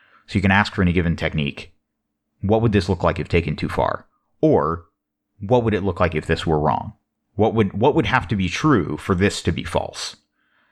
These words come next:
And I think both of those things can, can help you to,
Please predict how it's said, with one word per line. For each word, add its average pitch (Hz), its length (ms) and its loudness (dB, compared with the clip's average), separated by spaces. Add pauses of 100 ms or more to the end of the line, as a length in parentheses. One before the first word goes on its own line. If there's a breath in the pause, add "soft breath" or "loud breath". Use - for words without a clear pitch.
(120)
And 101 100 2
I 98 40 4
think 98 240 0 (100)
both 123 220 2
of 104 120 2
those 98 260 2
things 82 480 0 (260)
can, 82 540 0 (580)
can - 160 -2
help 107 260 -2
you 104 100 4
to, 87 180 2